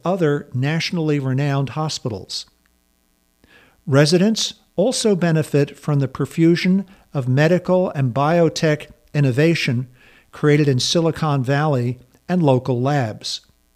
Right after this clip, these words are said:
San Jose has an excellent job market, and residents earn a median salary of one hundred and fifty thousand dollars a year.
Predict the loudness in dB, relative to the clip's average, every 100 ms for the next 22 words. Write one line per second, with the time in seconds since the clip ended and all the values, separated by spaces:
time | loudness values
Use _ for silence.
0 | _ _ _ _ _ _ _ _ _ -2
1 | 2 4 4 2 2 2 0 -2 -4 -4
2 | -2 0 0 0 0 0 -2 -2 -6 -10
3 | -14 _ _ -20 _ -4 0 2 2 0
4 | 0 0 -2 0 2 2 2 2 0 0
5 | -2 -2 0 0 -2 -4 -10 -6 -6 -2
6 | 0 0 0 -2 -2 -2 -4 -4 -4 -4
7 | -2 -2 -2 -4 -4 -6 -6 -4 0 2
8 | 0 -4